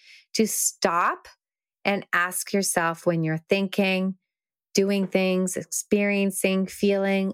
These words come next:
are you in the gap or are you in the gain?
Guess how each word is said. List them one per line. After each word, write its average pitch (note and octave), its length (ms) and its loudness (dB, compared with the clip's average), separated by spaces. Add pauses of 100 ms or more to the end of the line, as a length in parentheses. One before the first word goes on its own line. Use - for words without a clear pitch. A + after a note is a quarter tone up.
are F3+ 140 0
you G#3 680 2
in B3+ 180 2
the D4+ 80 0
gap G3 520 -2 (600)
or F#3+ 480 0
are F3+ 100 2
you F3+ 580 2 (180)
in E3+ 260 2
the F3 60 2
gain? E3+ 500 0